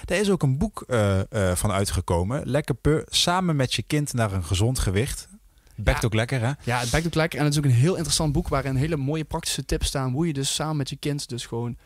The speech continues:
Speaker 2: kan werken aan een gezonde voeding en een gezonde levensstijl. Dus super interessant.
Speaker 1: Lekkere maaltijden.
Speaker 2: En, eh, ja, heel veel mooie voorbeelden en allemaal leuke plaatjes zie ik ook.
Speaker 1: Ja.
Speaker 2: En dat kun jij dus opnieuw winnen. En dit keer,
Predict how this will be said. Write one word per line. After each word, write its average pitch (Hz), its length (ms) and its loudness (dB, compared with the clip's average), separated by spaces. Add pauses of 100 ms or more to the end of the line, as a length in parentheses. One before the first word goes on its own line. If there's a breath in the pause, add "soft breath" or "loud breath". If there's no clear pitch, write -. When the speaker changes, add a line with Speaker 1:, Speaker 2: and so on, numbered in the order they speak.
(320 soft breath)
Speaker 2:
kan 143 140 2
werken 147 240 0
aan 131 60 0
een 120 60 0
gezonde 135 280 2
voeding 135 300 0
en 110 80 -6
een 117 60 -2
gezonde 123 300 -2
levensstijl. 117 460 -2
Dus 107 260 -6
super - 220 2
interessant. 160 480 0 (180 loud breath)
Speaker 1:
Lekkere 107 260 -4
maaltijden. 123 720 0 (460 soft breath)
Speaker 2:
En, 139 240 -2
eh, 123 200 -2
ja, 139 140 0
heel 151 100 4
veel 175 100 2
mooie 151 180 4
voorbeelden 180 540 0 (180)
en 139 140 -2
allemaal 139 200 0
leuke 139 180 0
plaatjes 156 300 2
zie 180 80 0
ik 170 80 -2
ook. 185 280 -2 (360)
Speaker 1:
Ja. 110 260 -2 (120)
Speaker 2:
En 156 160 0
dat 160 180 0
kun 202 160 0
jij 185 140 0
dus 151 360 -2 (560)
opnieuw 196 520 2 (160)
winnen. 185 380 2
En 135 220 -4
dit 139 200 -6
keer, 147 240 -4